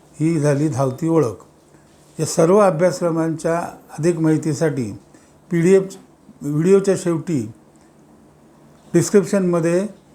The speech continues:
सर्व विषयांच्या, सर्व अभ्यासक्रमाच्या लिंक्स आम्ही दिल्या आहेत.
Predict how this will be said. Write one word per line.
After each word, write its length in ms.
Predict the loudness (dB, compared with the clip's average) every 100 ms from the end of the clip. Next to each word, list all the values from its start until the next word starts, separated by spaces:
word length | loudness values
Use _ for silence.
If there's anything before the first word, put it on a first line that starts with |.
| _ _ _ _ _ -20 _ -20 -20 -20 -20 -20 -20 -20 -18 0
सर्व 240 | 2 4 4
विषयांच्या, 720 | 2 0 -4 -2 -2 -2 -4
सर्व 500 | -8 -8 -2 0 2
अभ्यासक्रमाच्या 1080 | 2 2 -2 -2 -4 -2 -4 -4 -4 -6 -8
लिंक्स 420 | -2 -2 0 -2
आम्ही 200 | 0 0
दिल्या 280 | 0 0 0
आहेत. 260 | 0 -4